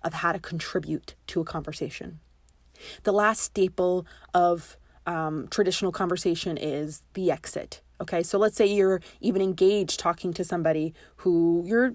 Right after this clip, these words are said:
not really enjoying, okay, <laughs> whose company is kinda like, "Oh my God, I'm over it."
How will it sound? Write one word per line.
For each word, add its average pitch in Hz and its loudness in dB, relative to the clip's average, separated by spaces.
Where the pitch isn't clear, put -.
not 330 4
really 359 6
enjoying, 254 2
okay, 208 2
<laughs> - -10
whose 254 0
company 285 2
is 240 0
kinda 214 0
like, 185 -2
"Oh 247 0
my 202 0
God, 190 4
I'm 175 -4
over 170 2
it." - -4